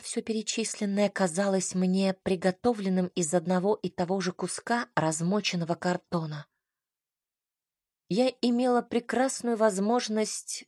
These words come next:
наблюдать за Джокером. С моего места было видно все круглые столы на десять гостей каждый.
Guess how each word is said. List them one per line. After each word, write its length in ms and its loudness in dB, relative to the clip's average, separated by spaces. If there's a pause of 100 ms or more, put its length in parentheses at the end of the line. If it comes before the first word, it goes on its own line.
(140)
наблюдать 720 2 (100)
за 200 2
Джокером. 680 -4 (720)
С 140 -10
моего 260 2
места 400 -2
было 280 4
видно 440 -2
все 420 -4
круглые 460 -2
столы 560 -4 (340)
на 140 2
десять 380 0
гостей 420 -4
каждый. 560 -8